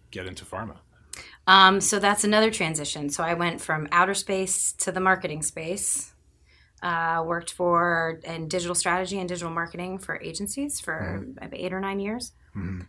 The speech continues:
Speaker 2: And then was working fourteen or sixteen hour days and had just had my third child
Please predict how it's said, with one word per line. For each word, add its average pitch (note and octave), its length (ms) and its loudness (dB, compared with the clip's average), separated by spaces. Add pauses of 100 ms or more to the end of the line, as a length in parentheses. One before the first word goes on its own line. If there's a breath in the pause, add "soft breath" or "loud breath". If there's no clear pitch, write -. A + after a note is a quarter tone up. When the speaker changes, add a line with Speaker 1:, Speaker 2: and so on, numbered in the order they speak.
Speaker 2:
And E3 240 -6
then D#3+ 360 -2
was E3 180 -6
working E3 340 -6
fourteen E3 340 -6
or E3+ 60 -4
sixteen F3 420 -6
hour D#3+ 240 -2
days G#3 1040 -2
and E3 680 -4
had D3+ 180 -6
just E3+ 220 -4
had E3 300 -2
my E3 160 -6
third E3 280 -10
child F3+ 760 2